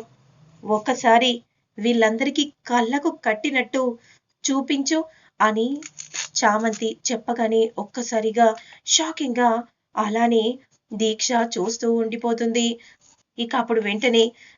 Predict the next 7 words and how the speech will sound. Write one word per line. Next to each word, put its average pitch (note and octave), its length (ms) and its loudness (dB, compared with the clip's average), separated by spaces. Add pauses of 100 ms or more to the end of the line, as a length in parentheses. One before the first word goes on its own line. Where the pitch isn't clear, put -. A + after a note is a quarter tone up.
దీక్ష D#4 360 0 (380)
ఫోన్ని A#3 500 -2 (380)
దొంగలించి A3+ 640 0 (1500)
ఆ C#4+ 100 4
ఫోన్కి C#4 420 0 (120)
ఆర్డర్ A3 300 2
పెట్టినట్టు A#3 540 0